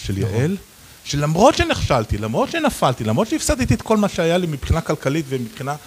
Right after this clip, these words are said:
Speaker 1: ב-, ביטחון אישי בעצמי, ו-, ו-, ואתה מרגיש אפס מאופס, היא אף פעם לא אמרה לי, "אבל אמרתי לך." וזו גדולה אמיתית של אישה שתומכת בך.
Speaker 2: נכון. אגב, גם אשתי כזאת. בחיים היא לא באה ומצביעה ואומרת ומאשימה וזה.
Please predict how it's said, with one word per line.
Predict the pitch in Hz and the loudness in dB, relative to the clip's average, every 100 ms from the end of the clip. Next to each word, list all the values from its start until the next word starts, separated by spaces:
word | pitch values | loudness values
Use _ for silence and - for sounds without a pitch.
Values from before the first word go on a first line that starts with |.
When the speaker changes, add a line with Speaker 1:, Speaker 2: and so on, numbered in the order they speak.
| - - - 104 | -20 -20 -20 -10
Speaker 1:
ב-, | 123 117 - - - - - - | -8 -8 -16 -20 -18 -16 -16 -12
ביטחון | 98 123 147 139 | -2 -2 0 -4
אישי | 117 147 | -6 -2
בעצמי, | 127 101 - 139 156 | -2 -2 -4 -4 -2
ו-, | 117 107 | -2 -4
ו-, | 104 | -4
ואתה | 107 113 | -4 -2
מרגיש | 104 104 131 - 151 | -4 -4 -6 -6 -6
אפס | 147 131 | -4 -2
מאופס, | 110 151 208 - - - - - - - - - - - - - - - | -2 0 0 0 -4 -16 -20 -20 -20 -20 -20 -20 -20 -20 -20 -20 -20 -10
היא | 117 | -10
אף | - | -6
פעם | - 131 | -4 -2
לא | 120 | 0
אמרה | 110 117 | 0 -2
לי, | 127 123 - - - - | -2 -4 -12 -20 -20 -10
"אבל | 95 92 | -6 -4
אמרתי | 104 120 - | -2 -2 -2
לך." | - 87 - - - 90 | -4 -16 -18 -20 -14 -8
וזו | 85 | -6
גדולה | 87 87 82 | -6 -6 -6
אמיתית | 82 73 - - | -6 -6 -6 -6
של | 82 | -8
אישה | 80 101 | -8 -8
שתומכת | - - 85 82 82 | -8 -6 -6 -6 -8
בך. | 78 78 - - - | -10 -12 -12 -8 -2
Speaker 2:
נכון. | 117 98 101 107 | 2 2 0 -2
אגב, | - 131 120 104 | 0 2 2 2
גם | 131 131 | 2 2
אשתי | - 120 | 2 0
כזאת. | 110 104 - - | 0 -2 -8 -6
בחיים | 113 110 147 | -2 2 4
היא | 147 | 6
לא | 139 | 6
באה | 127 147 | 6 6
ומצביעה | 135 127 113 113 139 156 | 6 4 2 0 0 2
ואומרת | 123 120 156 160 | 2 0 0 -2
ומאשימה | 127 117 - 131 151 | -2 -4 -8 -6 -6
וזה. | 131 | -6